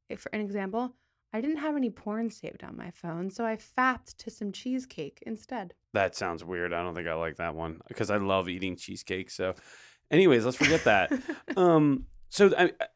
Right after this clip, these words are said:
Speaker 2: the friend zone a hundred percent exists.
Speaker 1: I guess.
Speaker 2: It, it, it does because, n-, you know, you may s-,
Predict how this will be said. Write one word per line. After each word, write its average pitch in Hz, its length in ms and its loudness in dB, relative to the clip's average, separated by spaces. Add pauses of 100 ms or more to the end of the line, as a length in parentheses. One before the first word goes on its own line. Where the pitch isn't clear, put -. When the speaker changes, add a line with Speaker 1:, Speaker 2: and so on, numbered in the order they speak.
(1300)
Speaker 2:
the 160 100 2
friend 196 280 6
zone 180 220 8
a 135 40 4
hundred 120 280 0
percent 98 260 -2
exists. - 800 -10
Speaker 1:
I 247 100 -12
guess. 196 640 -8 (180)
Speaker 2:
It, - 180 -2
it, 98 160 -6
it 113 180 -6
does 95 440 2
because, 104 800 -2 (400)
n-, 120 120 -8 (200)
you 123 120 -2
know, 95 320 -2 (1120)
you 117 160 -4
may 147 220 6
s-, - 320 -4